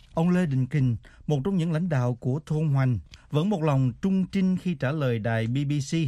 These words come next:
"Đến giờ phút này, tôi vẫn tin vào Đảng, có Đảng là có tất cả. Nhưng nếu cứ tiếp tục để những kẻ tham ô không bị xử lý mà lại đi xử lý người dân tố tham ô, thì Đảng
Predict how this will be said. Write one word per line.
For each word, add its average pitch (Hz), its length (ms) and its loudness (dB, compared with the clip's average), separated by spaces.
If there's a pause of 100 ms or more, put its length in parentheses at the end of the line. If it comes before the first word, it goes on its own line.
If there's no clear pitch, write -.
(220)
"Đến 143 180 0
giờ 147 120 0
phút 165 160 -6
này, 123 280 2 (100)
tôi 135 120 0
vẫn 117 180 -2
tin 147 180 -4
vào 123 120 0
Đảng, 107 400 0 (140)
có 175 120 -2
Đảng 120 260 0
là 139 80 -2
có 175 200 -4
tất - 220 -12
cả. 107 380 -2 (460)
Nhưng 165 180 2
nếu 190 140 0
cứ 262 160 -2 (140)
tiếp 285 100 -2 (100)
tục 147 260 0
để 117 260 0
những 151 280 -2
kẻ 123 220 -2 (100)
tham 185 260 0
ô 180 160 0
không 170 200 -4
bị 117 100 0
xử 117 220 -4
lý 165 340 -2
mà 151 220 0
lại 107 200 -2
đi 139 140 -2
xử 131 220 -4
lý 165 200 -4 (460)
người 135 300 2
dân 151 320 2
tố 143 280 0
tham 147 220 0
ô, 147 180 2 (420)
thì 139 160 0
Đảng 107 380 -2